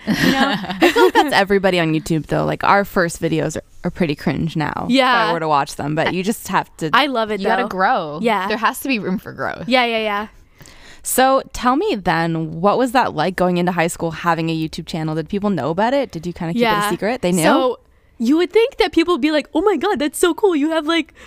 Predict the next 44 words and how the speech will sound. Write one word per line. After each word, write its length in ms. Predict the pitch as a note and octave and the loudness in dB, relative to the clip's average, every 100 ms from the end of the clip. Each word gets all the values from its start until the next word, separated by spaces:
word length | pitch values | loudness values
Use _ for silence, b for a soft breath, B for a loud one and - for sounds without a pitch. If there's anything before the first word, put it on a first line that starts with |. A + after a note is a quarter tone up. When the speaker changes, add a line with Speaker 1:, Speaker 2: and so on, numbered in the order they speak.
| B | B
Speaker 2:
I 60 | F#3+ | -4
actually 280 | G#3+ C#4 C4 | -2 -2 2
Speaker 1:
maybe 240 | D#4+ F4 | 2 4
Speaker 2:
don't. 120 | G#4 | 2
Speaker 1:
a 40 | - | 2
following 480 | C#4 A4+ F4+ C#4 C4+ | 4 4 4 0 2
on 200 | D4 C#4 | 2 2
YouTube." 460 | A4 D#4+ C4 G#3 - - | 2 2 0 -2 -8 -8
Speaker 2:
<laughs> 120 | B3+ | 2
Speaker 1:
But 140 | B3 | 4
no, 380 | A#3 F4 E4 D#4 | 6 6 6 2
Speaker 2:
No. 80 | C4 | 2
Speaker 1:
literally, 500 | C#4 D#4+ E4+ E4+ E4+ | 2 2 2 2 4
I 160 | C4+ C#4+ | 4 2
was 240 | D4 B3 | 0 0
the 140 | A#3 C#4 | 0 2
most 300 | C4+ C4+ - - | 0 -2 -4 0
unpopular 760 | B3+ D4+ C4+ C4+ D4+ D4 C#4 C4+ | 2 2 4 4 4 0 0 0
person 420 | C#4 C#4 C#4+ B3 | 0 0 0 2
ever. 400 | A3+ B3 A3 A3 A#3+ | 2 2 0 0 0
Speaker 3:
Really? 640 | G3 B3 C4 E3+ D3+ F#3 | 2 2 2 0 -2 0
Speaker 1:
I, 180 | C4 C#4 - | 0 2 -2
I, 200 | B3+ - B3 | -2 -6 -2
like, 400 | B3 A3+ G3 - - | 0 0 -4 -16 -6
it, 320 | A3+ B3 A#3+ - _ - | 0 0 0 -8 _ -4
it 340 | B3+ B3 A#3 A3 | -2 -2 -4 -4
was, 240 | B3 A3+ | -4 0
like, 220 | A3+ A3+ | -2 -2
to 140 | - C4+ | -2 -4
a 60 | |
point 280 | B3 B3 A3+ | -2 -2 0
where, 140 | A#3 A3 | 0 0
like, 220 | F#3+ - | -2 2
I 160 | G3+ G3+ | 0 0
had 320 | G#3 G3+ G3 | -2 -4 -2
no 240 | G#3 G#3 | -2 -2
friends. 320 | A3+ G3+ G#3+ | -2 -4 -2
Like, 120 | G#3+ G3+ | -4 -2
I 60 | G3+ | -4
would 100 | G#3 | -2
literally 400 | G#3 G#3+ A3 - | -2 -2 -4 -6
eat 200 | A3 G3 | -8 -4
in 140 | G#3+ | -4
the 100 | G#3 | -4